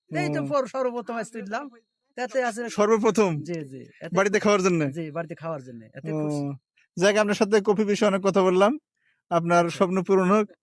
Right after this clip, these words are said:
Speaker 2: ভালো
Speaker 1: আচ্ছা,
Speaker 2: থাকবেন।
Speaker 1: দোয়া করবেন সবাই।
Speaker 2: আমি
Speaker 1: আমি একটা
Speaker 2: দুর্গাপুর
Speaker 1: কৃষক।
Speaker 2: জয়নগর গ্রাম থেকে এই ভিডিওটি ধারণ করছি। আমার গ্রামীণ জীবন চ্যানেলে ভিডিওটি আমি আপনাদের দেখানোর উদ্দেশ্যে আপলোড করব। যদি ভালো লাগে, আমার গ্রামীণ জীবন চ্যানেলটি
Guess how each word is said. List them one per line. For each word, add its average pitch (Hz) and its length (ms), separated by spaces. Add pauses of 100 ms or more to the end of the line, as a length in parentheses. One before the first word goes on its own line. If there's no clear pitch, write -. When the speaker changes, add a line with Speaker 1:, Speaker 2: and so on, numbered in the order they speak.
(300)
Speaker 2:
ভালো 180 160
Speaker 1:
আচ্ছা, 190 140
Speaker 2:
থাকবেন। 196 220
Speaker 1:
দোয়া 240 140
করবেন 247 360
সবাই। 170 180
Speaker 2:
আমি 202 240 (640)
Speaker 1:
আমি 202 220
একটা 196 100
Speaker 2:
দুর্গাপুর 240 640
Speaker 1:
কৃষক। - 1000
Speaker 2:
জয়নগর 220 440
গ্রাম 220 200
থেকে 202 280 (280)
এই 202 120
ভিডিওটি 208 360
ধারণ 208 260
করছি। 196 300 (240)
আমার 185 360
গ্রামীণ 214 380
জীবন 233 360 (640)
চ্যানেলে 226 420
ভিডিওটি 220 400
আমি 214 260 (520)
আপনাদের 190 320
দেখানোর 214 280
উদ্দেশ্যে 220 380 (440)
আপলোড 196 320
করব। 220 400
যদি 202 200
ভালো 208 240
লাগে, 226 280 (380)
আমার 196 200
গ্রামীণ 202 320
জীবন 220 260
চ্যানেলটি 214 460